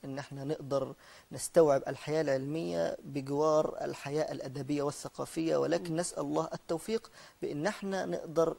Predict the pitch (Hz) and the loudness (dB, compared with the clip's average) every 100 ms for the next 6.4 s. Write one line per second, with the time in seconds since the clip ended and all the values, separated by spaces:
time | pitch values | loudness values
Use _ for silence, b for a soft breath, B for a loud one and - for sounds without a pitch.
0 | - 139 180 180 170 160 143 139 - 147 | -8 -2 0 2 0 -2 -2 -2 -4 -2
1 | 156 156 - B B - 170 143 143 147 | -2 -2 -6 B B -6 -4 -2 -2 -2
2 | 165 151 147 160 151 143 151 139 147 B | -2 -2 -2 -2 -2 0 0 -2 -10 B
3 | _ 143 151 175 170 156 143 139 135 - | _ 6 10 10 8 0 -2 -4 -6 2
4 | 160 151 151 143 143 - 147 151 147 B | 4 4 2 2 0 2 2 4 2 B
5 | - 180 160 156 147 175 151 147 - 143 | -12 -4 0 0 4 4 4 0 0 -4
6 | 135 165 147 135 | -2 -2 -2 -4